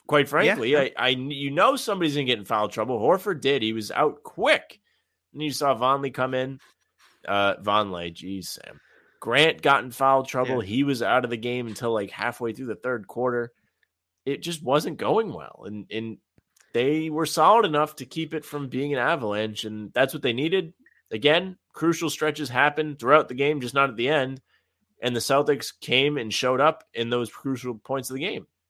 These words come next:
Speaker 2: They
Speaker 1: And they
Speaker 2: played
Speaker 1: won.
Speaker 2: really well. I was very
Speaker 1: It allowed
Speaker 2: happy
Speaker 1: them
Speaker 2: with
Speaker 1: to
Speaker 2: his
Speaker 1: break the
Speaker 2: performance.
Speaker 1: game open.
Speaker 2: Absolutely. And I, I was smiling at my,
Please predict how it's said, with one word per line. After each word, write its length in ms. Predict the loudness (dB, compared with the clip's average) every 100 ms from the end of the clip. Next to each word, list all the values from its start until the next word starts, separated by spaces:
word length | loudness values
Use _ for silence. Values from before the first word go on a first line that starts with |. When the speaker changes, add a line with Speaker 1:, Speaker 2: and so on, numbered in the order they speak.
| _ _ -10
Speaker 2:
They 60 |
Speaker 1:
And 60 | 0
they 40 | 2
Speaker 2:
played 80 |
Speaker 1:
won. 120 | 4 2
Speaker 2:
really 40 | 0
well. 160 | -12 -18 _ _ _ -4
I 100 | -2
was 140 | -2
very 160 | -2 2
Speaker 1:
It 40 | 4
allowed 100 | 6
Speaker 2:
happy 80 | 4
Speaker 1:
them 120 | 0
Speaker 2:
with 40 | -4
Speaker 1:
to 60 |
Speaker 2:
his 40 | 0
Speaker 1:
break 240 | 2 2
the 100 | -2
Speaker 2:
performance. 420 | -6 -6 -8 -10
Speaker 1:
game 80 | -16
open. 40 | -20 _ _ _ _ _ _ _ _ _ _ _ _ _ _ _ _ _ 2
Speaker 2:
Absolutely. 520 | 4 4 0 2 -2
And 160 | -4
I, 120 | -6 -4
I 80 | -2
was 140 | -4
smiling 400 | -2 0 0 -2
at 100 | -6
my, 360 | -8 -10 -12